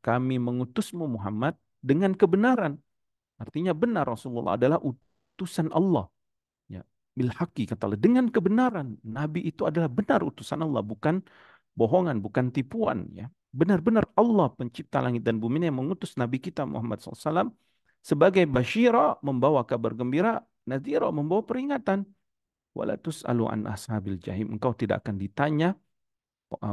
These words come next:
apa, eh, apa, penghuni neraka jahanam. Karena tugas Nabi hanya menyampaikan. Allah juga berfirman,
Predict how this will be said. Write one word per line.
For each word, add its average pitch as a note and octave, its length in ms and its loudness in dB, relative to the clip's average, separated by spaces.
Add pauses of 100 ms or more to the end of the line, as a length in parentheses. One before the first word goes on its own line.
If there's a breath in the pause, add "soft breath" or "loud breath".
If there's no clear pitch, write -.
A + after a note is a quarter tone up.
(240)
apa, C3 160 -2 (160)
eh, F#2+ 580 -4 (920)
apa, C3+ 140 -2 (100)
penghuni G2+ 400 -2
neraka F2+ 480 -4
jahanam. F2+ 540 -10 (260)
Karena F#2 240 -4
tugas B2 320 -2
Nabi A2 240 -2
hanya A#2+ 400 0
menyampaikan. G2 800 -2 (960)
Allah A2+ 240 2
juga A#2+ 240 4
berfirman, B2 480 0